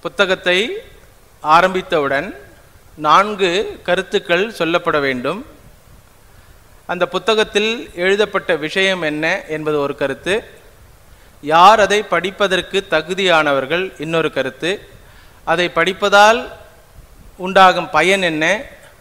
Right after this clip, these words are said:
மூன்றாவது கருத்து, நான்காவது கருத்து அந்த படிப்பிற்கும் பயனிற்கும் உள்ள சம்பந்தம். பாகவதத்தை எடுத்துக்கொண்டால் பாகவதத்தில் விஷயம் என்ன என்றால்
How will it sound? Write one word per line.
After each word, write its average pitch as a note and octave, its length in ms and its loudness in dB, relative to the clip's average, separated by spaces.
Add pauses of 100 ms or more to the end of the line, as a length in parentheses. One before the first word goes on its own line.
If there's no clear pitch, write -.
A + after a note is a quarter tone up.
மூன்றாவது E3+ 540 4
கருத்து, D#3+ 520 -4 (500)
நான்காவது F3 580 4
கருத்து F#3 540 -2 (380)
அந்த D#3+ 240 -4 (120)
படிப்பிற்கும் A3 800 0 (360)
பயனிற்கும் G3 600 2
உள்ள F#3+ 520 0
சம்பந்தம். D3 600 -6 (1800)
பாகவதத்தை F#3+ 480 2
எடுத்துக்கொண்டால் E3 1040 2 (1200)
பாகவதத்தில் F#3+ 880 2 (140)
விஷயம் G3+ 440 -2
என்ன F3 220 -2
என்றால் D#3+ 580 2